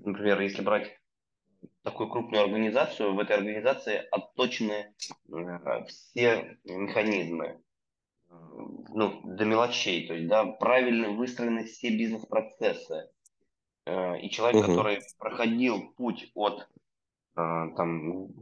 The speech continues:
Speaker 1: скажем так, там, в раб-, в ра-, в работе на кассе, там, да, э, до, там, принятия заявлений, э, до, до высшего руководства, там, до, до топ-менеджмента, там, до, не знаю, там, до возглавления какого-то управления или какого-то района,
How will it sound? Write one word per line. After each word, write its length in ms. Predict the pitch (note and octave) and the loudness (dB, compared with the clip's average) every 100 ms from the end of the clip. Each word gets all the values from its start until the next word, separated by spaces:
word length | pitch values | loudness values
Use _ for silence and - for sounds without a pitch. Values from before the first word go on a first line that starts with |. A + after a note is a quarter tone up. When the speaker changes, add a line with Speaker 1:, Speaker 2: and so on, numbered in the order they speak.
| - - | -20 -2
Speaker 1:
скажем 260 | G2 F2+ | 2 4
так, 120 | F2 E2+ | 2 0
там, 140 | E2+ | 0
в 240 | C#2 C#2+ G2 | 2 2 2
раб-, 180 | G#2+ G#2+ | 2 2
в 120 | G2 | 2
ра-, 140 | G2 | 2
в 40 | F#2+ | 2
работе 280 | G#2+ A2 G2 | 0 0 -2
на 120 | G2+ | -4
кассе, 400 | - G#2 - - | 0 -2 -2 -10
там, 220 | F2+ E2 | -12 -6
да, 240 | F#2 F#2+ - _ _ _ _ | -4 -4 -6 _ _ _ _
э, 40 | F2 F2+ E2+ - F2 | -6 -4 -4 -8 -4
до, 280 | G2 G2 F2+ | 0 2 0
там, 240 | F2+ F2 | -4 -6
принятия 560 | - G2+ G#2 G#2+ G#2 F#2+ | -2 0 2 2 0 -2
заявлений, 680 | F#2+ G#2 A#2+ D#3+ A2 F2+ - _ _ _ | 0 0 2 2 0 -4 -8 _ _ _
э, 40 | F2+ | -2
до, 1300 | F2+ F2+ F2 E2+ E2+ E2 E2 E2 E2+ G2 G#2+ G2+ - G2+ | 0 0 -4 -6 -6 -4 -6 -6 -10 0 4 4 4 -2
до 100 | F#2+ | -2
высшего 400 | A2 - G#2 G2 | -2 -2 -2 -2
руководства, 720 | G2 G#2+ C#3 D3 A2 F2+ F2 _ - | 2 2 2 -2 -2 -2 -2 _ -16
там, 100 | D#2+ E2 E2+ F2+ | -14 -12 -12 -14
до, 200 | G2 F#2 - | -8 -8 -6
до 220 | G2+ F#2+ _ | -6 -6 _
топ-менеджмента, 640 | G2 - G#2+ F2+ E2+ E2+ - | -8 -2 0 0 -4 -10 -10
там, 180 | E2+ E2 | -10 -4
до, 360 | F2 E2 D2+ _ _ _ _ _ - _ _ _ | -4 -4 -8 _ _ _ _ _ -20 _ _ _
не 140 | F#2 F#2+ | -10 0
знаю, 180 | F#2+ | 0
там, 160 | E2 E2 | 0 -2
до 120 | F2+ | -2
возглавления 480 | E2+ F#2+ G2+ G2+ F2+ | -2 0 2 2 -2
какого-то 360 | - F#2+ F#2 - | -4 -6 -6 -6
управления 480 | - F#2 A2+ A#2 F2+ | 0 2 2 2 0
или 60 | E2+ | -4
какого-то 380 | - F2+ E2+ | -6 -6 0
района, 400 | F2+ F#2+ B2 G2+ | 2 2 2 -2